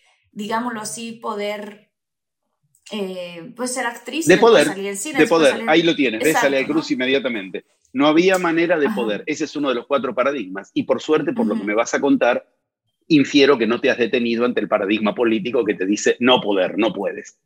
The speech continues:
Speaker 2: ¿eh? Ahí lo ves, te salió el
Speaker 1: Exacto.
Speaker 2: Cruz inmediatamente. Digo, para que
Speaker 1: Exacto.
Speaker 2: vayamos viendo la aplicación directa de que así funciona.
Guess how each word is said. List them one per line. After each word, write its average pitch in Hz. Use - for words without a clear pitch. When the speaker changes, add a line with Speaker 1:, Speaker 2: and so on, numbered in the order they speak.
Speaker 2:
¿eh? 127
Ahí 170
lo 214
ves, 131
te 226
salió 160
el 185
Speaker 1:
Exacto. 196
Speaker 2:
Cruz 190
inmediatamente. 135
Digo, 123
para 120
que 110
Speaker 1:
Exacto. 113
Speaker 2:
vayamos 165
viendo 147
la 139
aplicación 160
directa 196
de 131
que 127
así 120
funciona. 120